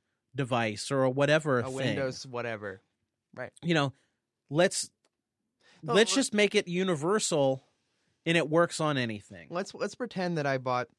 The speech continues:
Speaker 2: let's use the Avengers, right? What you want, and this is what I want, is that copy to automatically connect to my PlayStation account, so therefore it's on my P S three.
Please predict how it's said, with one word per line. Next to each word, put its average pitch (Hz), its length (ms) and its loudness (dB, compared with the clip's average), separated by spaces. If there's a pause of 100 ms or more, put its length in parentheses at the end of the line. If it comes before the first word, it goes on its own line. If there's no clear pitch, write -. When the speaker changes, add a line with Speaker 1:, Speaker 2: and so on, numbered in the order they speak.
Speaker 2:
let's 127 260 -10
use 135 160 -8
the 143 80 -6
Avengers, 107 480 -8
right? 123 200 -4 (1080)
What 160 200 0
you 208 140 -4
want, 135 360 -2 (580)
and 143 180 -6
this 139 180 -6
is 156 100 -8
what 160 120 -2
I 156 140 2
want, 107 320 -6 (140)
is 131 220 -6
that 151 300 -2
copy 135 480 -4 (500)
to 151 220 -2
automatically 160 500 -2
connect 165 280 -4
to 156 60 -6
my 127 120 -4
PlayStation 143 600 -4
account, 107 440 -12
so 151 100 -8
therefore 139 340 -4
it's 143 140 -6
on 156 60 -6
my 143 100 -4
P 156 160 -6
S 151 140 -6
three. 135 340 -8